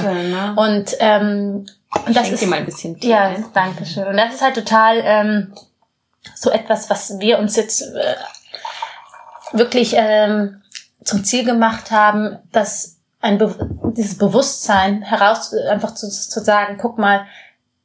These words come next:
Speaker 2: wir trinken so viel Kaffee und der, wir Deutschen, wir tr-, gehören an, zu einem der Länder, die, ähm, teilweise mehr Kaffee trinken als Wasser und das ist, ähm, wirklich belegt, ja, statistisch gesehen.
Speaker 1: Klingt total absurd.
Speaker 2: Total
Speaker 1: Äh, äh,
Speaker 2: verrückt,
Speaker 1: äh, äh.
Speaker 2: aber die wenigsten wissen einfach, was,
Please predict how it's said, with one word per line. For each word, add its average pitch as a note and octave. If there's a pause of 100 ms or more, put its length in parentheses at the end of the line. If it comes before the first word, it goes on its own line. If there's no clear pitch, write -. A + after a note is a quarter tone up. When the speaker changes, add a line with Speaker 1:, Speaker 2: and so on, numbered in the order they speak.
(500)
Speaker 2:
wir -
trinken A#3
so C#4+
viel C#4+
Kaffee F#3+
und G3+
der, G#3
wir G#3+
Deutschen, A3+
wir A3+
tr-, -
gehören A3+
an, G#3
zu G#3+
einem G#3+
der G#3
Länder, G#3
die, G#3 (280)
ähm, G3
teilweise G#3+
mehr A3
Kaffee A3+
trinken A3+
als F#3
Wasser A3+
und F#3+
das F#3+
ist, -
ähm, G3
wirklich -
belegt, G#3
ja, F#3
statistisch -
gesehen. F3+
Speaker 1:
Klingt A3
total G3
absurd. G3
Speaker 2:
Total C4
Speaker 1:
Äh, G#3+
äh, -
Speaker 2:
verrückt, D#4
Speaker 1:
äh, G#3
äh. G#3
Speaker 2:
aber A#3
die A#3+
wenigsten C#4+
wissen B3+
einfach, G#3
was, -